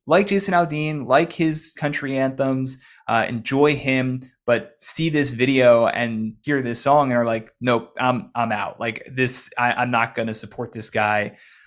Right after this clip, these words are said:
Um, so it's going to be interesting to see where his career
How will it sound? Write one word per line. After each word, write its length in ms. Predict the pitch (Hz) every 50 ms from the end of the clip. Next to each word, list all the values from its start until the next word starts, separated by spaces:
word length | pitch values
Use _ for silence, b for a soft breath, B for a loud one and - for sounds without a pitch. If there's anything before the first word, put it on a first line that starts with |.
| b b
Um, 360 | - 127 131 127 127 104 - -
so 160 | - - 208
it's 140 | 226 220 -
going 200 | - - 440 440
to 60 | 427
be 140 | 330 220 160
interesting 500 | - 147 156 - 175 160 - - 147 135
to 80 | 127 120
see 580 | 123 - - 135 127 127 123 123 120 117 120 B B B B B _ _ _ _ - 127 123 120
where 680 | 117 131 131 135 135 139 143 143 143 143 139 139 _ _ _ _ _ _ _
his 260 | _ - - 139 - -
career 840 | - - - 123 117 120 117 117 117 113 117 113 113 113 107 110